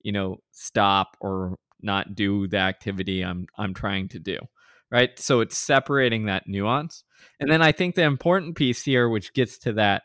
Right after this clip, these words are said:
that nuance that you discussed on almost feeling that, that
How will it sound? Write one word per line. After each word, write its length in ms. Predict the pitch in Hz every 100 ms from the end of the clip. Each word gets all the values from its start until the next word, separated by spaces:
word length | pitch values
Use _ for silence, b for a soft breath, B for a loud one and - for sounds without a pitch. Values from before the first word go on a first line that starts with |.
| -
that 180 | 101
nuance 520 | - 113 120 117 104 -
that 180 | 101
you 160 | 110 156
discussed 680 | 151 - - 104 95 - _ _ _ _ _ -
on 400 | 117 107 101 95 - _
almost 440 | 117 110 107 -
feeling 240 | 135 117 107
that, 200 | 101 -
that 180 | 95 -